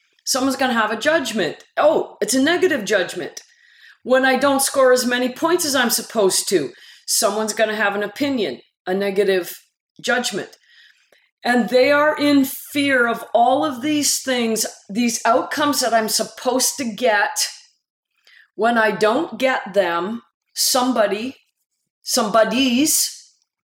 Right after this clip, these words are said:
is going to judge me negatively. And social media has a huge, huge impact in the negative judgment. So those are the, those are the underlying fears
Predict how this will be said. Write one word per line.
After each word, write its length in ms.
is 200
going 280
to 80
judge 360
me 140
negatively. 1080
And 220
social 380
media 280
has 260
a 180
huge, 880
huge 520
impact 760
in 160
the 80
negative 500
judgment. 580
So 180
those 340
are 180
the, 100
those 300
are 80
the 180
underlying 800
fears 1120